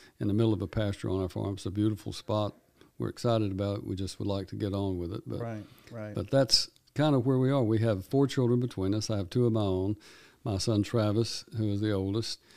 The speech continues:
Speaker 1: uh, graduated, both of my kids, all four of our kids graduated from Dickson County High School. That was before the separation of the two into Creekwood and Dixon. And, uh, Travis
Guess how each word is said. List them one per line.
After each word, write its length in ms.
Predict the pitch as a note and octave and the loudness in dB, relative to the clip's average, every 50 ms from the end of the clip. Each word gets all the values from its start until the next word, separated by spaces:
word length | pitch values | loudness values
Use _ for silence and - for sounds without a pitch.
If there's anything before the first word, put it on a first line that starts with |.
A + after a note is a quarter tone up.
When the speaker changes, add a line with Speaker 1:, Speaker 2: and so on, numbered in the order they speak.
| - _ _ _ - | -20 _ _ _ -6
Speaker 1:
uh, 300 | G#2+ G2 F#2 F2+ F2+ F2 | -4 -4 -2 -2 -2 -4
graduated, 680 | F2+ - - G#2+ G2 G2+ F#2+ G2+ F#2+ G2 G2+ F#2+ F2+ | -4 -4 -4 -4 -2 -2 -2 -2 0 0 -2 -2 -2
both 180 | F#2 G2+ G2+ - | -2 -4 -4 -2
of 40 | - | -2
my 160 | G2+ G2+ G2+ | -2 -2 -2
kids, 340 | - - A#2 G#2+ G#2+ G2+ G2 | -2 0 0 0 0 0 0
all 160 | G2 G2 G2+ | -2 -2 -2
four 220 | - - A#2 A#2 A2+ | -2 -2 0 0 2
of 60 | G#2 | 0
our 140 | G2+ G2 E2 | 0 -2 -2
kids 200 | - A2 G#2 G2 | -2 -4 -2 -2
graduated 520 | G#2 G2 F#2+ G2 F#2+ G#2+ G2+ G2+ G2+ F#2+ | -2 -2 -2 -2 -2 -2 -2 -2 -4 -4
from 120 | - G#2+ G2+ | -4 -4 -4
Dickson 320 | G#2 G#2+ - - - G#2+ | -4 -4 -4 -4 -6 -6
County 280 | G2 - G#2+ G#2 G#2 G2+ | -4 -2 -2 -2 0 -2
High 220 | G2 G#2+ G#2+ G#2+ | -2 -2 -2 -2
School. 380 | G2 - - F#2 F2 F2+ G2 G2+ | -4 -4 -6 -6 -4 -4 -4 -6
That 160 | G2 F#2 - | -6 -8 -8
was 100 | - F2+ | -10 -12
before 420 | - F#2 - - A2 G#2 G#2 G#2 | -12 -12 -6 -4 -2 0 0 0
the 180 | G2 F#2+ F2 D#2 - _ - - - - - - - | 0 -2 -4 -6 -8 _ -20 -20 -20 -20 -20 -16 -12
separation 640 | - - - A2+ - A2+ A2 A2 G#2+ G#2 - - G2 | -4 0 0 0 2 2 4 4 4 2 2 0 0
of 200 | F#2 F#2 F2+ F2 | 0 0 -2 -2
the 80 | F2 F2+ | -4 -6
two 360 | E2+ - - G#2 F#2+ F#2 F#2+ F#2+ | -6 -4 -4 -2 0 0 0 0
into 220 | F#2 F2+ F2+ F2+ | 0 0 -2 -4
Creekwood 480 | - - A#2+ A2 G#2 - F#2+ F#2+ F#2 F2 | -4 -2 -2 -2 -2 -2 -4 -4 -2 -2
and 120 | F2 F2+ | -2 -2
Dixon. 420 | F#2+ F#2 - - F2+ F2 E2+ E2 - _ _ _ _ - - - _ _ _ - | -4 -4 -6 -6 -6 -6 -6 -8 -10 _ _ _ _ -20 -20 -20 _ _ _ -6
And, 320 | G2+ G2 F#2+ F#2 F#2 F#2 | -4 -2 0 0 0 0
uh, 240 | F2+ F2+ F2 F2 E2+ E2 - - _ _ _ _ _ _ | 0 0 0 -2 -4 -6 -8 -14 _ _ _ _ _ _
Travis 600 | - - A#2 A2+ A#2 A2+ A2+ G#2+ - - - - | -4 0 2 4 4 4 2 2 0 -4 -8 -10